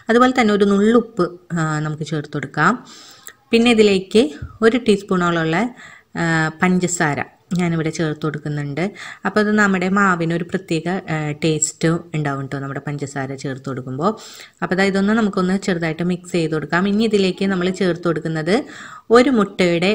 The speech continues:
വെള്ളയാണ്. അപ്പോൾ ദാ അതിൻ്റെ വെള്ള മാത്രം നമുക്കിതൊന്ന്,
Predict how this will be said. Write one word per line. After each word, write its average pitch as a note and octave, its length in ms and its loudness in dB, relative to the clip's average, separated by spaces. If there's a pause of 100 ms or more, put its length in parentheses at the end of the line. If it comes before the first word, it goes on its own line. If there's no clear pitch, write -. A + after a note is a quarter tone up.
(120)
വെള്ളയാണ്. D#3+ 1000 0 (1000)
അപ്പോൾ E3+ 160 -6
ദാ E3+ 140 -2 (200)
അതിൻ്റെ F3 300 -4
വെള്ള F3 260 0
മാത്രം F3 540 -6
നമുക്കിതൊന്ന്, D#3+ 600 -6